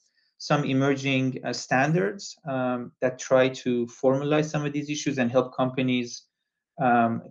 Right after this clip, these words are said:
kind of approach this, um, in a more aligned and consistent way. So here there is, um, you know, a lot of use cases that we're gonna build, including regulatory disclosure. You know, some,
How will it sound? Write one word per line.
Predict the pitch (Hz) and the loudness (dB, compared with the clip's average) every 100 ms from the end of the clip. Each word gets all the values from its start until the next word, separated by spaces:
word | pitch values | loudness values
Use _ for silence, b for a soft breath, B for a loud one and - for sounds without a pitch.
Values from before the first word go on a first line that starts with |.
| - | -4
kind | 135 135 | 0 0
of | 123 - | 0 -2
approach | 120 - 127 127 - | -4 0 0 0 -2
this, | 127 123 120 - - | 0 0 -2 -12 -6
um, | 123 117 110 - | -2 -2 -4 -8
in | 123 | -4
a | |
more | 120 123 127 123 | -2 2 0 2
aligned | 123 120 120 117 | 2 4 2 0
and | 110 | -4
consistent | - 117 - 120 - 107 | -10 -12 -8 -10 -10 -10
way. | 110 104 - _ _ _ _ _ _ | -8 -8 -12 _ _ _ _ _ _
So | 151 | 0
here | 143 165 | 4 6
there | 165 147 | 6 6
is, | 139 139 | 4 2
um, | 139 139 135 123 | 0 2 2 0
you | 143 | -2
know, | 135 | -2
a | 131 | 2
lot | 143 | 4
of | 156 143 | 4 2
use | 147 147 | -4 -4
cases | 147 147 147 135 | -4 -4 -6 -2
that | 135 123 | -2 -2
we're | 123 | -6
gonna | 131 127 | -4 -4
build, | 123 147 170 160 | -4 -2 0 -2
including | 127 127 135 131 131 127 123 - _ _ _ _ _ _ _ | -8 -8 -6 -2 -2 -2 -6 -10 _ _ _ _ _ _ _
regulatory | 120 139 135 135 131 139 127 | 2 4 4 4 4 4 4
disclosure. | 120 - - 127 135 160 | 0 -4 2 2 4 4
You | 147 | 4
know, | 120 | 0
some, | 123 - 127 123 123 | -4 0 0 0 -6